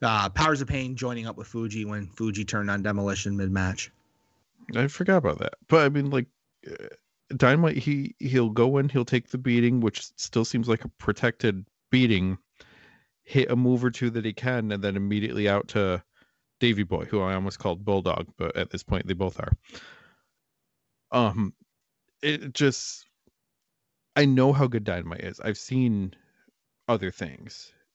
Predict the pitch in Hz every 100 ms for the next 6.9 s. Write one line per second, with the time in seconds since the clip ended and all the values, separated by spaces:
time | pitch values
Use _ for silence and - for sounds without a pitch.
0 | _ - 107 123 113 117 98 - - 120
1 | 113 - - - 123 127 127 - 127 123
2 | 113 113 110 98 135 180 110 87 - 95
3 | 98 90 92 87 - - 98 90 87 92
4 | 87 85 95 87 85 - _ _ _ _
5 | _ _ 113 107 98 90 90 78 - 90
6 | 87 85 85 95 87 90 - -